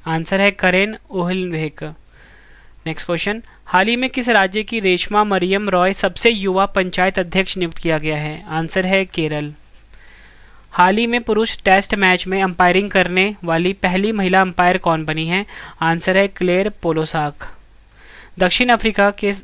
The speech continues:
दक्षिण अमेरिका के सबसे ऊंचे पर्वत माउंट ओकांगुआ पर चढ़ाई करने वाली सबसे कम उम्र की लड़की कौन बनी है? काम्या कार्तिकेयन। तिरानवे ऑस्कर पुरस्कार दो हज़ार इक्कीस में किसे सर्वश्रेष्ठ निर्देशक का पुरस्कार मिला है? आंसर है कलो झाओ।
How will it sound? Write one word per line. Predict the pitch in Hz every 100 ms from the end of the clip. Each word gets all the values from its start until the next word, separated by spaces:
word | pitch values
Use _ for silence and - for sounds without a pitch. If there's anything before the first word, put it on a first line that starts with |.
| 190
दक्षिण | 185 226
अमेरिका | 214 196 196
के | 202
सबसे | 196 - 226
ऊंचे | 208 185 -
पर्वत | 208 185 175 190 190
माउंट | 180 185 208 - - - - - - -
ओकांगुआ | 180 190 185 185 196 208
पर | 214
चढ़ाई | 208 196 180 190
करने | 185 180 185 196
वाली | 180 170 202 - - -
सबसे | - 190 220
कम | 220 214 214
उम्र | 202 196
की | - 208
लड़की | 180 - 196
कौन | 185 185
बनी | 185 185
है? | 190 196 196
काम्या | - 170 180 180 196
कार्तिकेयन। | - 165 143 151 - 143 147 - - - - - - - - -
तिरानवे | 190 185 190 220
ऑस्कर | 233 202 190 - 214
पुरस्कार | 208 190 - 202
दो | 190 185
हज़ार | 190 190
इक्कीस | 175 - 196
में | 190 190
किसे | - 190 208
सर्वश्रेष्ठ | 202 180 180 - 202 202 208
निर्देशक | 196 180 185 180 202
का | 196
पुरस्कार | 190 185 - 190
मिला | 185 180 180
है? | 196 202
आंसर | 175 165 - 180
है |
कलो | 185 - 170 185 190
झाओ। | 156 147 143